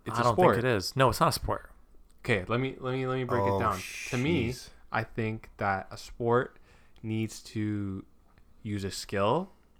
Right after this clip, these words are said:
Speaker 1: and
Speaker 3: Okay.
Speaker 1: it needs to have a set of rules that everybody agrees upon
Speaker 3: Okay.
Speaker 1: for a prize.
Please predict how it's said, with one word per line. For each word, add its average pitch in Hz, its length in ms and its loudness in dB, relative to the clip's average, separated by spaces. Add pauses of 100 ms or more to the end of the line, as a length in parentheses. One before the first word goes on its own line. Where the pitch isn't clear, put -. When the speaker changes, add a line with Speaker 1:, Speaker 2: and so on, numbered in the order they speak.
(220)
Speaker 1:
and 101 100 -6
Speaker 3:
Okay. 104 100 -2
Speaker 1:
it - 40 -4
needs 117 240 -2
to 120 100 -4
have 107 220 -4
a 98 40 -4
set 107 240 -4
of 98 180 -6
rules 113 360 2
that 87 100 -10
everybody 110 360 0
agrees 117 340 -2
upon 95 580 -6
Speaker 3:
Okay. 90 260 -10 (200)
Speaker 1:
for 98 220 -2
a 92 40 -6
prize. 98 580 -2